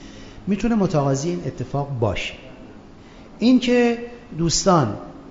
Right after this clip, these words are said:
افرادشون رو طبق دستورالعمل شورای عالی انقلاب فرهنگی باید، م، اعلام بکنن به اداره شهرستان،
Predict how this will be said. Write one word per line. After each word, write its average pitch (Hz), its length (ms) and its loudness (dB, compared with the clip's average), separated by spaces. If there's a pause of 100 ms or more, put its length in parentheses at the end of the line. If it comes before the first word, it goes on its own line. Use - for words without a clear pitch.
(260)
افرادشون 135 680 0
رو 113 180 -2
طبق 120 640 -2
دستورالعمل 110 720 -6
شورای 110 400 -4
عالی 110 320 -4
انقلاب 104 340 -2
فرهنگی 104 440 -6
باید، 107 200 -6
م، - 40 -12 (1080)
اعلام 117 300 0
بکنن 104 360 -4
به 104 140 -6
اداره 101 260 -6
شهرستان، 107 720 -8